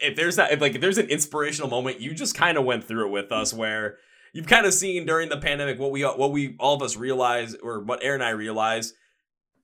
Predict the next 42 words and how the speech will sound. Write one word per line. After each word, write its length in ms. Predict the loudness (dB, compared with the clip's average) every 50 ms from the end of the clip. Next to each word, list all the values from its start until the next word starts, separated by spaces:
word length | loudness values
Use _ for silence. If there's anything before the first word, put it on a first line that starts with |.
| _ -14 -4
for 140 | 0 0
ourselves, 680 | 0 2 2 2 2 4 6 6 6 4 2 -2 -4 -4 -4
even 180 | -6 -4 -2
what 300 | -2 -2 -2 -2 -8 -6
the 80 | -4 -2
story 200 | 0 0 0 -2
from 120 | -2 -4
my 80 | -4 -4
friend 260 | -4 -2 -2 -2 -2
as 140 | -4 -6 -4
well. 260 | -4 -2 -2 -2 -4
Shout 180 | -4 -4 -4 -4 -4
out 60 | -4
to 60 | -6
Megan 280 | -6 -6 -6 -6 -6 -6
right 180 | -6 -6 -4
there. 240 | -4 -4 -4 -4 -8 -14 -20 -20 -20 -20 _
But 320 | 2 4 4 4 4 4
what 160 | 4 4 4 4
we've 180 | 2 0 0
seen 360 | 0 -2 -2 -2 -4 -4 -2
with 180 | -2 -2 2 4
us 180 | 4 4 4 2
is 160 | -2 -2 -2
just 280 | -4 -4 -4 -8 -12 _ _ _ _ _ _ _ _ _ _ _ _ _ -18 -18 -14 -10
go 280 | -4 -2 0 0 0 -2
for 280 | -4 -2 -2 -2 0
what 260 | 0 -2 -4 -4 -4 -6
you 100 | -6 -2
wanna 280 | 0 0 0 0 0
go 240 | -2 -2 -2 -2 -2
for, 220 | -4 -6 -6 -6
because 380 | -6 -8 -6 -4 -4 -4 -4 -6
you 80 | -10 -10
don't 300 | -2 2 2 2 4 4
wanna 200 | 2 2 2 0
have 300 | 0 2 2 2 2 4
that 160 | 2 2 2 2
moment 360 | 2 0 0 0 0 -2 -2
where 120 | -4 -6
you're 220 | -6 -6 -8 -6 -2
sitting 760 | -2 0 0 0 0 -2 -4 -4 -6 -10 -12 -12 -14 -14